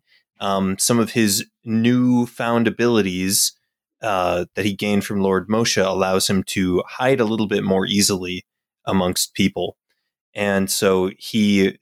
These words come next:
while there aren't very many people that worship the angel in Valkanar, some of the traders and caravanners that came from down in the old Almarian Fallen Empire did.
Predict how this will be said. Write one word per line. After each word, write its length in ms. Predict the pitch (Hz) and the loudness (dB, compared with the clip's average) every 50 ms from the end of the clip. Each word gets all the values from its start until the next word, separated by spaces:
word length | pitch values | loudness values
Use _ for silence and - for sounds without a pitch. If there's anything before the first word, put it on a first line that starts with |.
| _ _ - 80 76 - _ | _ _ -20 -20 -20 -20 _
while 180 | 131 127 123 123 | -2 0 0 2
there 180 | 127 123 123 | 2 2 2
aren't 180 | 143 180 175 151 | 0 0 -2 -2
very 200 | 151 156 151 143 | -2 -2 0 2
many 180 | 131 123 120 117 | 2 2 2 0
people 320 | 113 - 123 - 123 120 | 0 -2 -2 0 0 0
that 220 | 110 101 98 98 | 0 0 -2 0
worship 340 | 98 98 104 104 - 117 95 | 0 0 2 2 0 -2 -2
the 160 | - 101 98 104 | -2 -4 -4 -2
angel 360 | 104 110 107 - 110 104 107 | -2 -2 0 0 0 0 -2
in 120 | 104 107 | -2 -4
Valkanar, 720 | 131 - 101 117 123 - - 95 92 90 90 90 92 92 - | -4 -2 -2 -2 -2 -2 -2 -2 -2 0 0 0 -2 -2 -2
some 280 | - - - 117 110 | -2 0 2 2 2
of 60 | 107 95 | 2 0
the 100 | 101 98 | -2 -4
traders 800 | - - - - 127 131 131 110 113 104 101 101 101 98 - - | -4 -8 -6 -2 0 0 2 2 2 2 2 2 0 0 -2 -4
and 380 | - 101 98 95 92 92 92 - | -4 -2 -2 0 0 0 -2 -4
caravanners 800 | - 123 120 113 107 98 104 98 98 98 95 95 98 98 - - | -4 -2 0 0 0 0 -2 0 0 2 2 2 0 0 -4 -4
that 200 | 101 101 98 - | -4 -4 -4 -4
came 280 | - 110 101 98 98 | -4 -2 0 0 0
from 420 | - - - 95 92 92 95 95 - _ _ - - - - _ _ _ - | -2 -4 -4 -2 -2 0 -2 -2 -4 _ _ -20 -20 -20 -20 _ _ _ -8
down 280 | - 202 196 196 196 | -4 -4 -2 0 0
in 320 | 196 190 - - 92 - - _ _ _ _ _ _ _ | -2 -2 -2 -4 -4 -6 -10 _ _ _ _ _ _ _
the 160 | 113 110 110 | -4 -4 0
old 360 | 107 104 104 101 98 98 98 | 2 4 4 4 4 2 -2
Almarian 640 | 104 98 101 98 98 95 95 95 98 98 98 98 95 | -4 -4 -2 -2 0 0 0 0 0 0 0 -2 -4
Fallen 400 | - - 107 101 101 98 95 95 | -4 -4 -2 0 2 2 2 2
Empire 600 | 101 117 117 - - 92 90 90 87 90 98 98 - _ _ _ _ _ _ _ 117 117 - | 0 0 -2 -2 -2 0 0 2 2 2 0 0 -4 _ _ _ _ _ _ _ -20 -8 -2
did. 400 | 117 113 98 87 87 - - | 0 0 0 0 -4 -10 -18